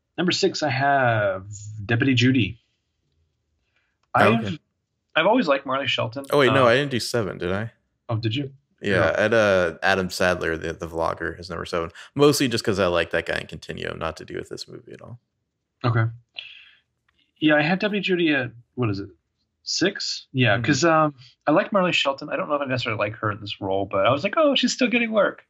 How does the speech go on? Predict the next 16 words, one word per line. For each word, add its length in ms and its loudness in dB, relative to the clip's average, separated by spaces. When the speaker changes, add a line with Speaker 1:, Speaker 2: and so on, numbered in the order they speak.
Speaker 1:
Nice." 320 -2
Speaker 2:
<laughs> 100 -4
Speaker 1:
Glad 200 2
she 80 -2
made 160 -2
Rent 220 -2
this 180 -8
year. 200 -12
Speaker 2:
Yeah. 200 -16
I 100 6
had 220 0
Jill 460 0
at 100 -4
number 240 -2
six. 500 -10
Speaker 1:
Hmm. 140 -10